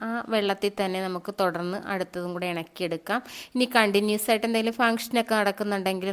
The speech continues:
നമുക്ക് നമ്മുടെ ആ വീട്ടിലുള്ള ഇഡ്ഡലി തട്ടിൽ തന്നെ എല്ലാവർക്കും വേണ്ട സാധനങ്ങൾ ഇടയ്ക്ക്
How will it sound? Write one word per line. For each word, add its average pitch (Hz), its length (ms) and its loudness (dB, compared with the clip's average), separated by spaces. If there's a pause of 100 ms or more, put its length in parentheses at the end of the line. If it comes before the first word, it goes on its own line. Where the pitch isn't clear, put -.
നമുക്ക് 185 320 -2
നമ്മുടെ 180 300 -2 (200)
ആ - 20 -4 (300)
വീട്ടിലുള്ള 190 640 0
ഇഡ്ഡലി 175 320 -4
തട്ടിൽ 180 240 -6 (100)
തന്നെ 170 280 0 (720)
എല്ലാവർക്കും 214 640 2
വേണ്ട 175 180 0 (140)
സാധനങ്ങൾ 175 560 -2
ഇടയ്ക്ക് - 340 -8